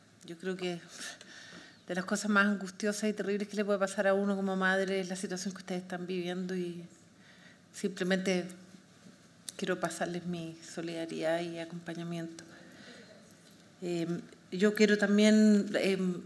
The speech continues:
felicitar al Estado por la exposición. Eh, me, me, me parece que están haciendo esfuerzos muy importantes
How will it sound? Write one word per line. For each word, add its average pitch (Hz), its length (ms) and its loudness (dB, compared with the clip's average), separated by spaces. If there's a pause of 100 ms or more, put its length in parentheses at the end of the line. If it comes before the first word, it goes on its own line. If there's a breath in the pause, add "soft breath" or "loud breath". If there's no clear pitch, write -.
felicitar 208 560 4
al 214 120 6
Estado 208 300 4
por 202 80 0
la 190 120 0
exposición. 220 920 4
Eh, 185 260 -2
me, 175 300 -6
me, 170 220 -10
me 180 260 -4
parece 180 460 0
que 196 80 -4
están 185 200 -4
haciendo 180 320 -2
esfuerzos 185 320 -2
muy 180 140 2
importantes 185 800 -2